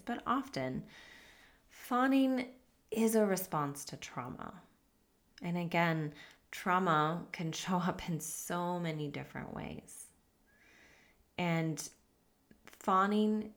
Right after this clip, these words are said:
becomes this safety or security mechanism where the child learns that by pleasing this person, by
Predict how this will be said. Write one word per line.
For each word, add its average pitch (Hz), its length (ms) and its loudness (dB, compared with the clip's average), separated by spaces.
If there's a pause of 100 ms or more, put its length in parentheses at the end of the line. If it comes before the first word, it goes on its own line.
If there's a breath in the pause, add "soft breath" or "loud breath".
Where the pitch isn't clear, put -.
(120)
becomes 180 760 -4
this 156 540 -4
safety 170 680 -2
or 147 100 -4
security 208 680 -2
mechanism - 840 -8 (200)
where 170 280 2
the 160 120 -4
child 214 680 -2
learns 160 540 -2
that - 220 -8
by 147 200 -6
pleasing 196 760 -2
this 156 240 -6
person, 131 680 -8 (480 loud breath)
by 139 180 -6